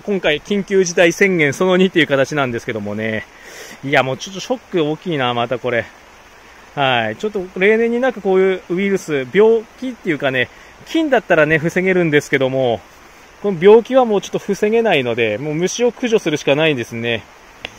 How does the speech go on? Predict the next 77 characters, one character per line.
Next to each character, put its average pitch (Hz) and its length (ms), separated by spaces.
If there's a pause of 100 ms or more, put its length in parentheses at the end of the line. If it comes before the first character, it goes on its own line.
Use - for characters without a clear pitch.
(440)
は 156 180
い。 139 180
そ - 140
う 185 40
い 190 40
う - 20
形 160 240
で、 147 340
え 139 200
ー、 - 40
明 156 500
日 - 40 (160)
雨 156 260
晴 143 240
れ 160 40
た 151 160
ら 120 120
ち - 80
ょ 156 40
っ - 40
と 123 120
防 156 220
除 139 80
の 123 100
方 170 280
を - 120
し - 100
て 151 120
い 139 40
こ 165 100
う - 20
か 156 100
な 131 140
と - 80 (220)
思 165 160
い 185 40
ま 190 140
す。 - 360 (1200)
そ - 120
れ 294 60
で 330 80
は 294 60
ま 233 80
た、 214 200 (140)
え 190 240
ー、 - 20
次 175 120
回 202 120
の 180 80
動 170 120
画 165 100
で 165 100
お 160 120
会 170 80
い - 20
し 170 100
ま 160 100
し 160 100
ょ 165 60
う。 131 60
こ 262 140
う - 20
い - 20
う 269 40
の 269 120
な 220 140
ら 269 80
な 262 100
い 226 40
よ 190 60
う - 20
に 165 80
は 139 60
ね、 143 220
や 175 100
は 185 80
り 160 160